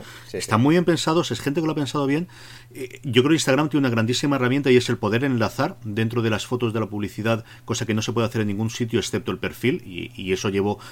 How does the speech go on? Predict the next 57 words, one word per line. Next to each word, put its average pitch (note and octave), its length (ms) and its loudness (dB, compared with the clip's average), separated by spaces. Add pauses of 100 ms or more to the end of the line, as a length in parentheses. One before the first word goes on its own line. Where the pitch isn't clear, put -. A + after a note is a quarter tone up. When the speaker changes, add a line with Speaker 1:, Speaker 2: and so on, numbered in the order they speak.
(160)
Speaker 2:
toda A2 160 4
una A2 80 4
oleada G#2 320 4
de G2+ 80 0
gente A2 280 -2
que G#2+ 80 2
cuando G2+ 220 -2
lanzaba F#2+ 300 -2
una G#2 140 -2
cosa G#2 200 -6
nueva, G#2+ 220 -2
yo G2 100 -2
recuerdo, G#2 260 -4
por G2 120 -8
ejemplo, G#2 260 -4
Jamie G#2 240 -2
Oliver, G#2 320 -2 (280)
cada G#2+ 140 0
vez A2 120 0
que A2 80 0
tenía G#2+ 140 2
un G#2 120 0
libro G2+ 240 0
nuevo, A#2 220 2
cada G#2 140 0
vez G2+ 60 -4
que - 80 -6
tenía G#2 200 -2
cualquier G2+ 260 -4
promoción, A#2 500 0 (300)
el, G#2 320 2 (100)
el G2+ 220 0
propio A2+ 540 2
post A#2+ 260 2
de B2 80 2
Instagram B2 340 -2
te B2+ 80 2
decía, G2+ 400 0 (220)
"Ve G2 300 2
a C3+ 40 4
mi D3 120 2
perfil D3+ 380 0
que B2 120 2
tienes A#2+ 300 -2
el G#2+ 80 -2
enlace A2+ 480 -2
para G#2 260 -4
poder G2+ 180 -2
acceder A2 380 -2
directamente", G2+ 380 -4 (260)
porque F#2 200 -8
si F2+ 100 -10
no, F#2 80 -6
no A2+ 60 -2
hay A#2 80 -4
forma G#2+ 320 -4
de G2+ 160 -2